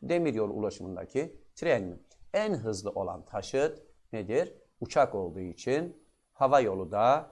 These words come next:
en hızlı ulaşım yoludur arkadaşlar. Üç. Aşağıdakilerden hangisi trafik kazalarının sebeplerinden birisi değildir diyor. Bakalım. Alkol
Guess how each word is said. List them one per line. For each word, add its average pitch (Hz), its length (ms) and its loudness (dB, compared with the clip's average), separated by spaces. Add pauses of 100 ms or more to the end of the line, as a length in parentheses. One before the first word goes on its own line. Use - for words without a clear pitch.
(420)
en 139 260 2
hızlı 98 420 0
ulaşım 107 640 -2
yoludur 98 360 -6
arkadaşlar. 151 800 0 (180)
Üç. 104 340 -4 (300)
Aşağıdakilerden 104 840 -2
hangisi 160 360 -6
trafik 151 380 -2
kazalarının 151 500 2
sebeplerinden 127 880 -2
birisi 160 560 -4 (240)
değildir 127 800 4
diyor. 127 180 -2
Bakalım. 107 300 2 (300)
Alkol 214 460 8